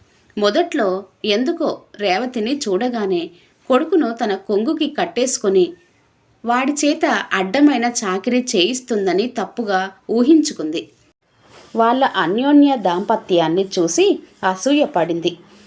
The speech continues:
అత్తరికం చెలాయించాలని అనుకుంది. కానీ తన అంతరాత్మ,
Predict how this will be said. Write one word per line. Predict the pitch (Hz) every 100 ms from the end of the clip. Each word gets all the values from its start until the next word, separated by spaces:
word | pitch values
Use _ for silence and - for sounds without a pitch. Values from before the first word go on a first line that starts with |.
| _ _ _ _ _ 220
అత్తరికం | 214 - 339 330 226 196
చెలాయించాలని | 202 220 180 214 262 214 196 202 175 170 294
అనుకుంది. | 294 190 - 165 170 - -
కానీ | 196 175 233 427 - _ _ _ 262
తన | 269
అంతరాత్మ, | 262 214 208 330 339 285 285 269 208 180